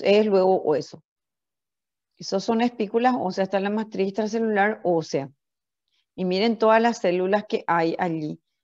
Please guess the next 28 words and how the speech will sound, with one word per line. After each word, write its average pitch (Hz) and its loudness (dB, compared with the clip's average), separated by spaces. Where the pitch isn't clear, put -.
que 175 -8
son 180 -4
células 180 0
súper 190 -4
malignas, 170 -2
¿verdad? 151 -8
Ay, 180 -6
perdón. 160 -4
Células 190 0
súper 202 0
malignas 185 0
que 214 -6
se 208 -4
ven 196 -4
acá, 196 -4
súper 202 0
atípicas, 202 -4
aquí 170 -14
por 185 -8
ejemplo, 190 -10
aquí 165 -14
también, 180 -10
y 240 -2
también 202 2
dentro 180 -4
de 190 0
las 196 2
espículas 175 -4